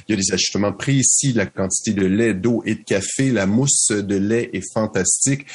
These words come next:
C'est facile à nettoyer avec un nettoya-, un nettoyant avec des enzymes dedans. Et d'ailleurs, j'ai installé le petit connecteur qui permet de démarrer,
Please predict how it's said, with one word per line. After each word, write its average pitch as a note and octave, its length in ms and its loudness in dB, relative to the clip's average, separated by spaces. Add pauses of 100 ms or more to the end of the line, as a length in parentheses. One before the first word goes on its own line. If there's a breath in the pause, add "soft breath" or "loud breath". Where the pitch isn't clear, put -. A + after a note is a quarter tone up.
(140 loud breath)
C'est A2 200 2
facile B2+ 400 2
à - 20 4
nettoyer A#2+ 480 2
avec A2 220 -2
un G2 120 0
nettoya-, G#2+ 680 -2
un G#2 100 0
nettoyant B2 600 2
avec F#2+ 260 -2
des G2 280 0
enzymes A#2+ 580 2
dedans. F#2+ 500 -2 (340 loud breath)
Et D3+ 140 2
d'ailleurs, B2 520 0
j'ai B2 260 -4 (100)
installé C#3+ 400 -2
le A#2 100 0
petit - 280 -4
connecteur B2 600 -2
qui - 100 -18
permet G#2+ 280 0
de G#2+ 240 0
démarrer, C#3 680 -2